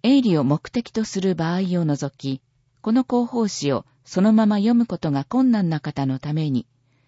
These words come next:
点字図書、拡大写本、録音図書などの読書代替物への媒体変更を行うことは自由です。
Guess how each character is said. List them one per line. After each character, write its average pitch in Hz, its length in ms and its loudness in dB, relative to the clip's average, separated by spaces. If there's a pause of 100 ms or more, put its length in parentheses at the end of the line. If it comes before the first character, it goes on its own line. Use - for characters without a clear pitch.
(200)
点 233 220 4
字 220 140 -4
図 196 160 -4
書、 - 240 -8 (340)
拡 185 240 -4
大 208 220 -2
写 190 180 -6
本、 147 320 -6 (460)
録 185 280 0
音 262 140 4
図 254 140 -4
書 190 160 -2
な 170 120 2
ど 151 140 -2
の 131 200 -2 (360)
読 175 200 -2
書 254 120 -4
代 233 220 0
替 233 280 -2
物 156 300 -4
へ 143 100 0
の 131 200 -2 (260)
媒 220 180 0
体 220 240 -2
変 202 240 -2
更 180 380 -4
を 165 240 -2
行 - 200 -4
う 190 240 0
こ - 120 -6
と 190 140 -2
は 143 100 0
自 139 200 -6
由 160 280 -2
で 123 160 -6
す。 - 240 -20